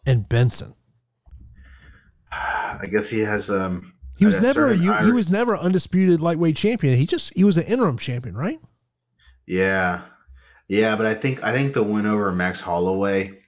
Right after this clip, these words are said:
Speaker 2: the win over Eddie, the win over Gaethje, I mean, like, Poirier's victories, like, literally, his, his resume is very similar to Oliveira's when it comes to quality of wins, bro. Like, McGregor, Holloway, Alvarez,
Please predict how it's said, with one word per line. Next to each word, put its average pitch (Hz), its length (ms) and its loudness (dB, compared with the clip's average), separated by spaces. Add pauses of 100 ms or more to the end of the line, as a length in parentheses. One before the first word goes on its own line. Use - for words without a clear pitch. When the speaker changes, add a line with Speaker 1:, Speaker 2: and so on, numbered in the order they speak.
Speaker 2:
the 92 80 2
win 92 180 -2
over 90 260 0
Eddie, 87 340 -4
the 87 120 -6
win 90 140 -2
over 92 260 -4
Gaethje, 87 480 -6
I 98 60 -2
mean, 98 160 -4
like, 98 320 -2 (480)
Poirier's 185 480 2
victories, 131 720 0
like, 113 220 0
literally, 120 400 2
his, 160 340 0
his 151 180 0
resume 135 320 0
is 95 120 -4
very 110 200 0
similar 110 300 -2
to 92 60 -2
Oliveira's 92 560 -2
when 87 100 -12
it 87 60 -12
comes - 180 -12
to - 80 -16
quality 90 460 -4
of 78 160 -14
wins, 78 300 -16
bro. - 160 -20 (220)
Like, 98 200 -2
McGregor, 110 600 -2 (280)
Holloway, 98 680 -2
Alvarez, 95 640 -4